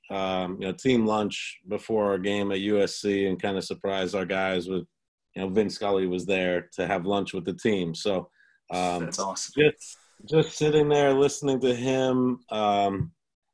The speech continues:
Speaker 1: and I said it to him. I mean, it's true. You know, he could read the ingredients on, you know, uh, um, the,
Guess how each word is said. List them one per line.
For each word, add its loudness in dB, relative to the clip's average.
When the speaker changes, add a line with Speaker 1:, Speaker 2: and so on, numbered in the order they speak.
Speaker 1:
and -2
I 4
said 0
it 0
to -2
him. -2
I 0
mean, 4
it's -2
true. 4
You -2
know, 0
he 2
could 2
read 2
the 2
ingredients 0
on, -4
you -2
know, 4
uh, 0
um, -4
the, 0